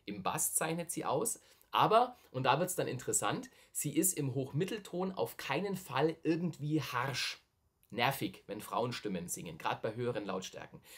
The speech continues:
Das ist für mich ein Faktor, der extrem wichtig ist und wo andere Class D Endstufen, die ich schon gehört habe,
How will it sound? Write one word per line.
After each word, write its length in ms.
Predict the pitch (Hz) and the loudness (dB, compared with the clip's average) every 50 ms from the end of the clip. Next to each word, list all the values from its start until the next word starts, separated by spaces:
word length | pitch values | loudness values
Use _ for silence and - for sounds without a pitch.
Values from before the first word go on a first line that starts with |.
| - - - - - _ - | -18 -20 -20 -20 -8 _ 4
Das 200 | 135 165 - - | 4 6 6 2
ist 140 | 185 - | -2 -2
für 120 | - - 156 | 0 0 0
mich 260 | 156 185 202 - - | 0 0 -2 -2 -2
ein 120 | 156 147 | -4 -4
Faktor, 580 | 135 - 139 151 147 - - 180 170 170 170 165 - - _ - | 0 0 0 0 0 0 0 2 4 4 2 0 -4 -12 _ 0
der 120 | 123 117 | 2 2
extrem 400 | 123 135 - - - 127 113 110 | 2 2 0 -2 -4 -4 -4 -2
wichtig 320 | 113 185 - - - - - | -4 -6 -6 -6 -6 -4 -2
ist 160 | 131 160 - | -2 -2 -2
und 140 | - 131 123 | -4 -6 -4
wo 140 | 120 120 - | -4 -4 -2
andere 340 | - 131 156 165 160 156 | -2 -2 -2 0 0 -2
Class 320 | 151 - 135 127 127 - - | 0 0 -2 -2 -2 -4 -4
D 100 | 143 127 | -6 -4
Endstufen, 380 | 117 131 - - 131 123 123 | -6 -6 -6 -10 -10 -10 -10
die 80 | 120 123 | -10 -10
ich 80 | 117 - | -10 -8
schon 160 | - 120 113 | -8 -8 -8
gehört 360 | 104 104 104 117 117 117 117 | -6 -4 -2 -2 -2 -2 -2
habe, 360 | 113 107 107 107 113 107 104 | -2 -2 0 2 0 0 -2